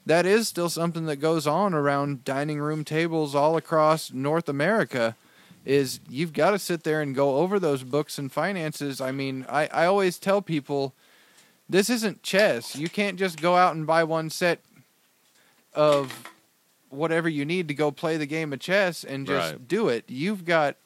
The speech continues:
Speaker 1: it's, it's a constantly rotating and working machine that goes through parts and tires and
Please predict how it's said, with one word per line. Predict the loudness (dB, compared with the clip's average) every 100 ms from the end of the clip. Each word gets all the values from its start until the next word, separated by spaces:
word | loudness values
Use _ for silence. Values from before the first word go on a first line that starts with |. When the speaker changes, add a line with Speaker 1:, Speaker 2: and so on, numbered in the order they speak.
| -18
Speaker 1:
it's, | -8 -8 -8 -12
it's | -10 -8
a | -8
constantly | -6 -4 -4 -4 -4 -4
rotating | 0 -2 -2 -4 -4 -4 -6
and | -8 -4
working | -4 -4 -6 -4
machine | -4 0 0 0 0
that | -4 0
goes | 2 2 0
through | -2 -2
parts | -2 0 2 2 -2
and | -4 -4
tires | 0 2 4 4 2 0
and | -2 -4